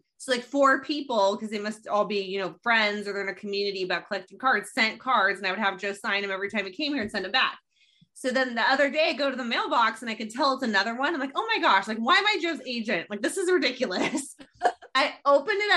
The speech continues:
up. Okay, I know a lot of you aren't on our Instagram, so maybe you've never seen Joe. Joe is an Italian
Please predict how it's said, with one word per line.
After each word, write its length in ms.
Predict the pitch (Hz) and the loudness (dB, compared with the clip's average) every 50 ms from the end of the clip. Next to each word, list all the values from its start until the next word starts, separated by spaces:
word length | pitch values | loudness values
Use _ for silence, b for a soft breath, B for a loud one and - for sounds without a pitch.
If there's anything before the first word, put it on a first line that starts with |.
| 269 | 6
up. 220 | 233 226 226 226 - | 6 6 6 4 -2
Okay, 280 | - 240 240 311 254 247 | -6 -2 0 0 2 2
I 160 | 233 208 240 240 | 2 0 0 0
know 260 | 254 262 269 269 262 | -2 -2 -2 -2 0
a 20 | |
lot 160 | 262 254 254 | 0 2 0
of 80 | 262 254 | 0 -2
you 140 | 247 254 254 | -6 -6 -6
aren't 200 | - 226 233 269 | -2 -2 0 0
on 100 | 262 233 | 0 0
our 100 | 233 226 | 0 -2
Instagram, 440 | 240 269 - 240 214 226 220 220 233 | -6 -8 -10 -6 -2 -2 -2 -2 -4
so 100 | - 226 | -6 -6
maybe 220 | 220 220 208 214 | -6 -6 -4 -6
you've 100 | 214 208 | -6 -4
never 220 | 208 220 208 202 202 | -2 -2 0 -2 -2
seen 300 | - - 277 277 269 262 | -2 -2 -2 0 0 2
Joe. 260 | 226 214 196 185 196 | 2 2 2 2 0
Joe 240 | 202 254 240 240 240 | 0 0 0 0 0
is 100 | 233 220 | 0 -2
an 80 | 214 | -2
Italian 880 | 214 214 208 - 269 247 240 240 247 247 240 240 240 233 233 233 233 240 | -4 -4 -4 -2 0 2 2 2 2 -2 -4 -4 -4 -4 -4 -4 -6 -10